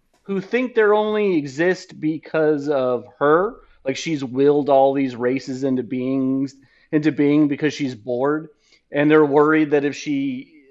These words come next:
ever, you know, that she figures things out, or she'll, she, she could potentially wipe out their existence. So <laughs> they've been monitoring the situation, and this average guy gets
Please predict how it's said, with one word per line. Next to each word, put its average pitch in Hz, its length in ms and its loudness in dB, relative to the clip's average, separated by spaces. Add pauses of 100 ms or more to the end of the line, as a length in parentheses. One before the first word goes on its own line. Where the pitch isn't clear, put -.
(540)
ever, 165 360 2
you 175 140 -4
know, 151 180 4
that 156 340 0
she 170 140 -8
figures 165 340 -2
things 156 240 -4
out, 156 220 4
or 143 160 -2
she'll, 147 280 -2
she, 151 200 -6 (140)
she - 160 -10
could 175 180 -4
potentially 175 680 -4 (220)
wipe 160 260 2
out 156 180 2
their 143 160 0
existence. 127 880 -8 (400)
So 135 500 2 (120)
<laughs> - 120 -18
they've 220 300 4
been 190 160 4
monitoring 165 540 2
the 139 60 -4
situation, 135 760 -6
and 117 180 -8
this 113 160 -16 (300)
average 139 480 -2
guy 127 320 -2
gets - 380 -12